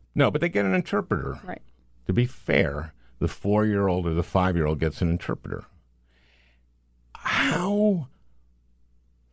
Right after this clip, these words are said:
Speaker 1: fucking bad is that? How, uh, if you opened a movie with that, you'd go like, "This is the worst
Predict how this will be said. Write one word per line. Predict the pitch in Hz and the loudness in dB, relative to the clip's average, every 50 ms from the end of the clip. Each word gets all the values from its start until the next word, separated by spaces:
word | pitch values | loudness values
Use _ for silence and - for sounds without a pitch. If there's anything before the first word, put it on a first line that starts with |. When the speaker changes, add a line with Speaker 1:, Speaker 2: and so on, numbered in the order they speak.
| _ _ _ _ _ _ _ _ _ - | _ _ _ _ _ _ _ _ _ -16
Speaker 1:
fucking | - 190 - - 196 175 - - - - | -14 -14 -12 -10 -10 -12 -12 -14 -16 -14
bad | - - - - - - 90 - | -10 -8 -8 -6 -4 -4 -4 -6
is | - - - - - - | -6 -10 -14 -14 -14 -14
that? | - - - - - - - _ _ _ _ _ _ _ | -14 -12 -12 -14 -16 -20 -20 _ _ _ _ _ _ _
How, | - - 147 175 190 - - - - | -4 0 2 4 4 2 0 -4 -4
uh, | - - - - - | -4 -4 -4 -6 -12
if | - - - - - - - - - 170 - - - - - _ _ _ - - - - - - - 135 - - | -14 -12 -12 -10 -10 -10 -10 -10 -10 -10 -10 -12 -16 -20 -20 _ _ _ -20 -20 -20 -20 -10 -4 -2 -2 -2 0
you | 175 - | -2 0
opened | - 190 - 240 208 190 | 0 2 2 2 2 2
a | 180 | 4
movie | 170 185 190 147 151 95 | 2 2 0 0 -2 -6
with | - - 73 | -6 -8 -12
that, | 73 73 - - _ _ _ _ _ _ - | -12 -14 -14 -18 _ _ _ _ _ _ -4
you'd | - 160 - - | -4 -4 -2 2
go | 120 107 104 98 | 2 2 2 2
like, | 85 90 87 - - - | 2 0 0 -2 -4 -2
"This | 95 120 156 165 - | 2 4 4 4 2
is | - - 98 90 - | 0 -2 -2 -2 0
the | - 80 76 | 0 0 0
worst | 73 76 80 87 98 110 131 151 175 160 - - - | -2 -2 -6 -8 -4 0 2 2 2 2 -2 -6 -12